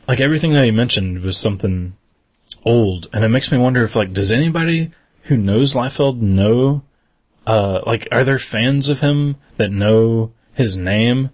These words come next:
that bought Deadpool Corps, or are they just buy Deadpool Corps 'cause Deadpool did it? I mean,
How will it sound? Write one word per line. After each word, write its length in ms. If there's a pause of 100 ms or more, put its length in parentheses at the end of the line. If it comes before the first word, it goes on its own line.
that 220
bought 320
Deadpool 360
Corps, 280
or 140
are 60
they 120
just 200
buy 240
Deadpool 380
Corps 180
'cause 200
Deadpool 340
did 200
it? 40
I 60
mean, 220